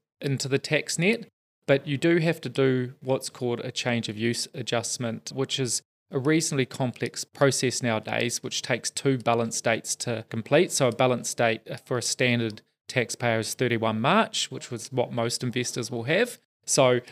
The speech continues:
without having to explain it in a really long-winded way, imagine I have a house for two years and I use it as an investment property, long-term, nine hundred dollars a week, no G S T, no drama. I decide on one February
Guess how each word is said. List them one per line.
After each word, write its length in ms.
without 400
having 300
to 80
explain 420
it 140
in 120
a 60
really 300
long-winded 500
way, 220
imagine 400
I 300
have 260
a 60
house 340
for 120
two 240
years 500
and 80
I 60
use 260
it 80
as 160
an 80
investment 480
property, 400
long-term, 520
nine 200
hundred 200
dollars 280
a 20
week, 320
no 120
G 180
S 140
T, 160
no 160
drama. 480
I 200
decide 680
on 560
one 240
February 800